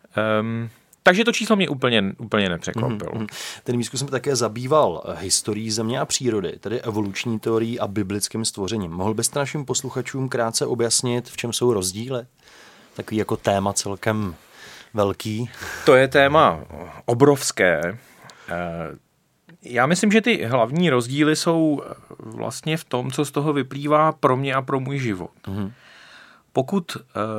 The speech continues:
Speaker 1: to beru tak, že já jsem vznikl jakožto, eh, vlastně výsledek nějakého evolučního procesu, na začátku jehož byl nějaký zhluk bílkovin, který, eh,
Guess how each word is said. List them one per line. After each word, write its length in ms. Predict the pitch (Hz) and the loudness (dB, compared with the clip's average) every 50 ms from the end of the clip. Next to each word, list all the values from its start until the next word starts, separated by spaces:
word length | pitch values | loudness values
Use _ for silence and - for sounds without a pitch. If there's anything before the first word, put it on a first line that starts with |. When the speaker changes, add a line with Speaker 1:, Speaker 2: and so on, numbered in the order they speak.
| 110 107 - | -8 -8 -2
Speaker 1:
to 100 | - 143 | -2 2
beru 220 | 135 131 135 151 - | 2 2 2 2 2
tak, 200 | - 123 117 117 | 2 2 2 2
že 340 | - - 147 143 135 117 - - _ _ _ _ _ _ - | 0 0 2 2 2 2 -2 -4 _ _ _ _ _ _ -6
já 220 | 127 113 110 113 | -4 -2 -2 -2
jsem 280 | - - 151 147 147 139 | 0 0 -2 0 0 -2
vznikl 640 | 123 117 120 123 120 - - 143 143 143 143 147 139 | -4 -2 -4 -4 -4 -2 0 0 2 2 2 2 0
jakožto, 800 | 131 123 127 - 139 127 - - - 147 135 131 120 101 95 101 - - - | 0 -2 -2 -4 -6 -6 -6 -2 0 0 2 2 0 -2 -4 -10 -18 -16 -14
eh, 40 | 95 92 98 101 | -12 -10 -10 -10
vlastně 460 | 107 107 107 104 104 110 - - 131 | -12 -14 -12 -10 -10 -10 -8 -8 -10
výsledek 440 | 113 117 117 - - 143 131 131 131 | -10 -8 -8 -2 0 0 0 0 -2
nějakého 440 | 139 127 123 123 - 139 135 135 123 | -2 -4 -6 -6 -6 -6 -4 -2 -2
evolučního 580 | 113 110 117 127 123 123 - - 147 139 139 131 | 0 0 0 0 0 -2 -6 -6 -4 -4 -4 -4
procesu, 640 | - 107 104 - - 127 131 - - 135 131 127 | -2 -4 -2 -2 -2 -6 -6 -4 -4 -4 -2 0
na 260 | 127 123 113 107 - - - - | 0 2 2 2 2 -2 -10 -12
začátku 600 | - 110 107 113 - - 117 120 123 - - 120 | -8 -6 -6 -4 -2 0 0 0 0 0 -4 -2
jehož 320 | 113 117 113 127 127 120 | 0 0 2 2 0 -2
byl 480 | 117 113 123 120 120 120 120 117 117 113 113 | 0 2 4 4 4 4 4 2 0 -2 -4
nějaký 320 | 113 110 110 - - 127 | -4 -4 -4 -2 -4 -4
zhluk 280 | 120 120 120 127 120 110 | -4 -2 -2 -2 -2 -4
bílkovin, 680 | 98 101 113 110 110 - 131 123 117 117 117 117 123 | -6 -2 -2 -2 0 2 2 2 2 2 0 0 -2
který, 500 | 120 - - 113 110 117 123 123 123 120 | -4 0 0 0 0 0 -4 -6 -8 -8
eh, 480 | - - - - - - - _ _ | -8 -12 -20 -20 -20 -20 -20 _ _